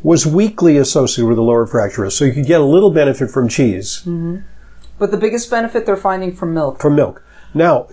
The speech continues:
Speaker 1: but the thing about it is, is, like, so many people are milk intolerant.
Speaker 2: It's
Speaker 1: So
Speaker 2: true.
Speaker 1: I don't get it.
Speaker 2: And milk has a lot of sugar. It's called lactose. Yogurt less so because the beneficial bacteria is eating up, gobbling up that
Speaker 1: Yeah,
Speaker 2: lactose.
Speaker 1: yeah.
Speaker 2: And cheese has virtually none.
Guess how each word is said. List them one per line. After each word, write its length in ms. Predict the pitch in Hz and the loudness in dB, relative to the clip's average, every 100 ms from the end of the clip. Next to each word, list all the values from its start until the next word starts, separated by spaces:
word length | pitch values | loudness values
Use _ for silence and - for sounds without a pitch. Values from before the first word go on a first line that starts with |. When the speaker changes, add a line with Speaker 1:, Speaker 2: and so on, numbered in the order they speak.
| - | -2
Speaker 1:
but 140 | 175 | 0
the 80 | 185 | 0
thing 140 | 254 262 | 0 0
about 180 | 214 | 2
it 80 | 196 | 2
is, 260 | 247 202 - | 2 -2 -2
is, 320 | 165 147 143 | -2 0 0
like, 280 | 151 147 - | -2 -2 -6
so 220 | - - 180 | -10 -2 0
many 140 | 196 | 0
people 300 | 185 180 160 | -2 -2 0
are 40 | |
milk 280 | 131 147 147 | 2 0 0
intolerant. 640 | 139 - 131 170 147 101 | -2 -2 -2 0 -2 -6
Speaker 2:
It's 120 | - - | -8 -4
Speaker 1:
So 160 | 120 | -4
Speaker 2:
true. 240 | 160 262 196 | -2 -4 -2
Speaker 1:
I 60 | |
don't 80 | 135 | -2
get 160 | 143 131 | -2 -2
it. 100 | - - | -6 -4
Speaker 2:
And 160 | 277 294 | -2 0
milk 180 | 403 403 | 0 -2
has 140 | 359 | -2
a 60 | 277 | -2
lot 200 | 247 240 | -2 -2
of 60 | |
sugar. 300 | - 302 302 | -4 -2 -2
It's 100 | - | -2
called 240 | - 202 180 | -2 -2 0
lactose. 640 | 190 220 - 180 - - - - - - - - | -2 -4 -4 -4 -4 -12 -20 -20 -18 -18 -18 -16
Yogurt 540 | 180 233 302 269 233 196 | -2 0 2 0 -2 0
less 260 | 220 277 | -2 0
so 420 | - 226 175 165 240 | -2 0 0 0 -2
because 440 | 208 202 196 185 | -4 -2 -2 -2
the 80 | 180 | -2
beneficial 460 | 190 190 190 185 | -2 -2 -8 -6
bacteria 420 | 175 170 - 208 175 | -6 -6 -2 0 0
is 180 | 165 180 | -2 -4
eating 240 | 170 160 | -2 -2
up, 220 | 190 - | -2 -4
gobbling 400 | - 175 175 165 | -4 -2 -2 -2
up 140 | 208 233 | -2 -2
that 140 | 190 | 0
Speaker 1:
Yeah, 160 | 135 117 | 0 0
Speaker 2:
lactose. 300 | 110 175 135 | 0 -2 0
Speaker 1:
yeah. 220 | 127 117 - | 0 0 -2
Speaker 2:
And 200 | 208 202 | -4 -4
cheese 380 | - 302 294 269 | -4 -2 -2 -2
has 180 | 220 175 | -2 0
virtually 800 | 208 214 - 202 185 170 165 - - - - | 0 0 0 0 2 2 -2 -8 -16 -14 -6
none. 580 | 165 190 220 180 151 | -2 0 0 0 -4